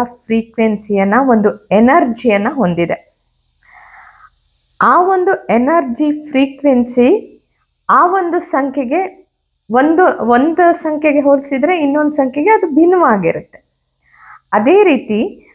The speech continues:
ನಮ್ಮ ಫೇವ್ರೆಟ್ ಸಂಖ್ಯೆ, ಅದು ನಮ್ಮ ವ್ಯಕ್ತಿತ್ವವನ್ನ ಹೇಳತ್ತೆ.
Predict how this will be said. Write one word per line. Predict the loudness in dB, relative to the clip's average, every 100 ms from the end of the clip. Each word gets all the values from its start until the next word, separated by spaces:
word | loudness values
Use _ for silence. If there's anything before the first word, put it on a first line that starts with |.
| -4
ನಮ್ಮ | 0 0 -2 -2 2
ಫೇವ್ರೆಟ್ | 2 4 2 0 -2
ಸಂಖ್ಯೆ, | -2 -2 -2 -6 -8 _ _ _ _ _ _
ಅದು | -2 2 2 2 -2 -12 _ _ -4
ನಮ್ಮ | 0 0
ವ್ಯಕ್ತಿತ್ವವನ್ನ | 0 -2 -2 -4 0 2 2 0 0
ಹೇಳತ್ತೆ. | 0 2 0 -2 -12 _